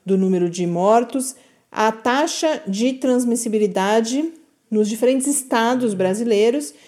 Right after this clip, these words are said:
e mostra que no Sudeste e no Norte, aquele R que nós tanto falamos aqui, segundo essa pesquisa da U F P R, estaria já abaixo do um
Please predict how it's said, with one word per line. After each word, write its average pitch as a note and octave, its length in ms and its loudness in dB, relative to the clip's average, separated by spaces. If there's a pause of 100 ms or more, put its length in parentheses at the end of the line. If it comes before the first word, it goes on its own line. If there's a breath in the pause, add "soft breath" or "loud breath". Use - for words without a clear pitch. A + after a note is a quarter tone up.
(280 soft breath)
e D#4+ 100 0
mostra C4 920 2 (120)
que G3+ 520 -2
no A3 260 2
Sudeste G3+ 1000 0 (220 loud breath)
e D#4+ 200 4
no D4 180 2
Norte, G#3+ 840 0 (120)
aquele A3 440 -2
R G#3+ 540 2
que F3+ 120 -10
nós F#3 200 -4
tanto C#4 400 -2
falamos F3+ 480 -4
aqui, C4 460 -2 (200 loud breath)
segundo F3 500 -2
essa F#3+ 180 -2
pesquisa F3+ 380 -4
da D#3+ 80 0
U D#3+ 60 2
F - 180 -2
P A#3 120 -2
R, A#3 500 2 (280 loud breath)
estaria C4 680 2
já B3 420 -4
abaixo A#3 760 0 (120)
do G#3+ 180 0
um A3+ 360 4